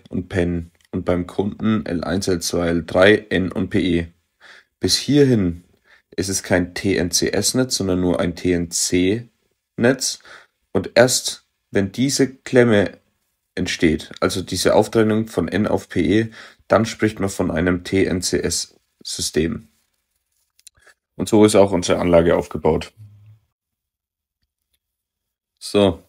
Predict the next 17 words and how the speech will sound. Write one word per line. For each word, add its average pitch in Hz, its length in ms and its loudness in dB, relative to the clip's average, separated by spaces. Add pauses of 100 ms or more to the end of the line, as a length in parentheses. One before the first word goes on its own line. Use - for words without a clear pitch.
(500)
wenn 92 120 -2
wir 87 80 2
uns 92 160 0
jetzt - 420 0 (300)
das - 500 -8
Beispiel 90 400 -2
vorstellen, 110 720 2 (260)
wir - 120 -6
haben 90 80 -2
hier 104 440 2 (140)
den - 500 -10
Hausanschlu-, 107 680 0 (120)
Hausanschlusskasten, 107 1120 2
den 95 160 -4
R - 160 -2
C - 140 -10
D 98 340 2